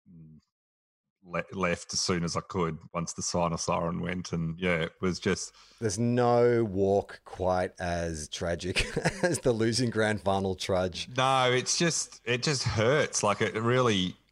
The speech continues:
Speaker 1: I mean, it, it's still, to me, to this day, I, I still wonder why I get so hurt. You know, you'd think I'd be conditioned to this. Like, I can't watch old games if we've lost. I, I don't,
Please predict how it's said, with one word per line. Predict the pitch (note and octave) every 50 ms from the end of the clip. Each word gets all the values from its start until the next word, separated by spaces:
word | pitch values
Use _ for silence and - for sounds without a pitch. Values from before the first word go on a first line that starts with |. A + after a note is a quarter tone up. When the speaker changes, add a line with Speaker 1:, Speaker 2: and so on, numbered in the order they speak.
| _ -
Speaker 1:
I | A#2 A#2+
mean, | B2 C3+ C3+ C3 C3 C3+ C#3 C3 - E3
it, | C#3 C3 - - - -
it's | C#3 B2+ -
still, | - - - F#3 F#3+ F#3
to | F3 - -
me, | D3+ C#3+ C3
to | B2+ B2
this | A2+ A2+ G#2+ - -
day, | - - A2 A#2 B2+ C3 G#2+ E2+ E2 E2+ F2+ F2
I, | - G2 G#2 G2+ - -
I | D2+ F#2+
still | - - - - - C3+ C3+
wonder | B2+ A#2+ A#2 A2+ G#2 G#2+
why | G2 F#2+ F#2+ F#2+ G2 G2 G2 G2+ G#2 G#2 G2+ G2+
I | F#2+ G2
get | F#2 E2+ G2 F2+ -
so | - - F#2+ F2 F2 F2
hurt. | F2 - F#2 F2 G2 B2+ D#3+ - - - - - _ _ _ _ _
You | - G#2+ G#2
know, | G2 G2
you'd | G#2 G#2+ A2 G#2+ G2+
think | - - - C3+ B2+ A#2+ - -
I'd | A#2 A2 G2+ F#2 F2+
be | - G#2 G2+ G2 F#2+ F#2+ F#2+ F#2+ - _ _ _ _ _ _ _ _ _ -
conditioned | - - F#2+ E2+ - G2 F#2+ - - G2+ G2 F2+
to | - G2
this. | F2+ E2 D#2+ D#2 D2 - -
Like, | - G2 F#2+
I | G#2+ A2+
can't | G#2+ - C3 C3+ C#3+ -
watch | B2+ A#2 - -
old | G#2 G2+ G2+ G2 E2+
games | G#2 F#2+ F2+ F2+ F#2 F#2 F2 E2+
if | F2+ - -
we've | F#2 E2+ D#2
lost. | F2 E2+ E2+ E2+ E2+ E2+ - - - -
I, | F#2 F2+ F2+ -
I | - F2
don't, | F2 G2 F#2+ F#2 F2+ -